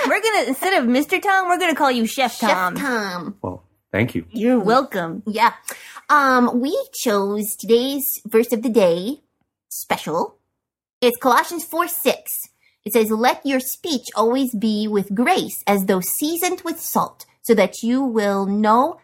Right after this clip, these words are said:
Speaker 2: how you should respond to each person." Just like in cooking, it's important to have the right seasonings to go with different things that you're cooking and make things taste good.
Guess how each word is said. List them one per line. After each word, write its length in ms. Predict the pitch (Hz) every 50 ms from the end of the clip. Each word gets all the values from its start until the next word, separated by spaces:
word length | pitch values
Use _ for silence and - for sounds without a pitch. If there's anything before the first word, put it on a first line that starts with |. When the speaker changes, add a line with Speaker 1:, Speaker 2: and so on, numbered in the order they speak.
| _ _
Speaker 2:
how 240 | - - 240 240 277
you 200 | 277 240 247 247
should 260 | 247 - - 208 180
respond 640 | 175 196 - - - - 392 370 226 202 220 220 -
to 100 | - 277 - -
each 260 | 185 - - - - _
person." 440 | - 480 480 480 - 165 - - - _ _ _ _ _ _ _ _ _ -
Just 140 | 285 294 -
like 240 | - 330 254 - -
in 140 | 240 226 220
cooking, 560 | 220 - - 403 403 - - 240 208 202 208 202 -
it's 160 | 220 214 -
important 440 | 233 214 220 - 330 320 247 262 240
to 60 | 240
have 200 | 247 240 220 202
the 120 | 196 220 202
right 300 | 202 233 269 277 - -
seasonings 640 | - - 269 269 262 262 269 262 262 254 262 254 -
to 100 | - 240
go 160 | 196 233 233 233
with 200 | 233 226 226 -
different 380 | - 247 240 247 240 220 - -
things 280 | - 240 240 247 233 220
that 200 | 226 196 - -
you're 100 | 180 185
cooking 560 | - - 339 320 - 320 320 311 302 302 285
and 100 | 254 254
make 200 | 247 254 254 -
things 240 | - 247 233 226 -
taste 380 | - - 262 247 247 - - 214
good. 320 | 202 247 254 254 247 226